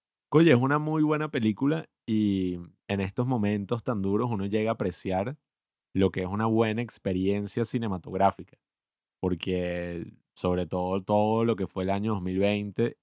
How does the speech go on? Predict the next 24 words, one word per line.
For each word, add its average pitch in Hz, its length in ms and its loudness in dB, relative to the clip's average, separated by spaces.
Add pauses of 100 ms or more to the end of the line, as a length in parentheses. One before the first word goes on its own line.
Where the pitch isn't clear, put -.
(140)
y 98 160 0
parte 98 460 2
del 123 120 2
dos 98 120 0
mil 101 120 -2
veintiuno, 107 460 -2
aunque 95 180 -4
ya 90 120 -2
fue 107 140 -2
mejor, 110 420 0 (720)
oye, 98 220 6
muchísimas 95 640 -2
experiencias 98 1400 0 (380)
decepcionantes, 107 1160 0
tú - 100 -4
ibas 104 180 2
a 117 40 6
ver 104 120 2
una 117 160 -4
película, 117 720 2
la 107 100 0
vaina 101 600 -4 (420)
no 123 180 2
resultaba 107 1120 0